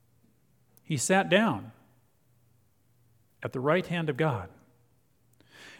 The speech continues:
And since that time, he waits for his enemies to be made his footstool. So on this other case, we have Jesus who offered how many sacrifices?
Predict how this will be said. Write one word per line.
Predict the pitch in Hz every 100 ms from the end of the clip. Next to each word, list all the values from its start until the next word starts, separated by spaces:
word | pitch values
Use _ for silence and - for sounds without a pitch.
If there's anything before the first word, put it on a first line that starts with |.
| -
And | 185 -
since | - 294 285
that | - 233 247
time, | 180 175 185
he | 165 190
waits | 165 175 214 226
for | - 185
his | 170 165
enemies | 190 196 156 123 131 -
to | 123
be | 139
made | 135 151 156 156 131 -
his | 147 -
footstool. | - 175 - 127 98 - - _ _ _ _ _ _ _ _ _ _ _ _ _ _ _ _
So | - 170 180
on | - 190 208
this | 208
other | 190 254 311
case, | - 117 170 220 - - - _ _ - - - -
we | 196
have | 214 208
Jesus | - 262 180 135 127 - -
who | 170
offered | 185 185 214 185 - - _ _ -
how | 165
many | 233 233
sacrifices? | 240 240 247 240 240 233 269 233